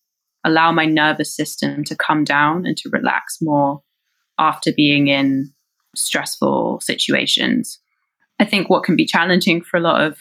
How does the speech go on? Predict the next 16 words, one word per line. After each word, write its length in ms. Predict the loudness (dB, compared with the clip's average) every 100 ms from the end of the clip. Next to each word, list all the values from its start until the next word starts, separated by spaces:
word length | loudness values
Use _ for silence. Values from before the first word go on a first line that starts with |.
| _ -2
pogm, 440 | 0 2 2 2
myself 360 | 2 0 -2 -2
included, 520 | -4 -2 0 2 0 -2
is 120 | -4
that, 240 | -4 -6 _ _ -4
you 100 | 0
know, 220 | 0 0
many 300 | 0 0 2
of 100 | 2
us 260 | 0 -2 -8 _ _ _
experience 440 | -8 -4 -2 -2 -2
hypervigilance, 880 | -4 -4 -2 0 2 2 0 -8 -16 _ _ _ _ _ -4
which 240 | -2 -2
is 100 | -6
kind 280 | -2 0 2
of 180 | 0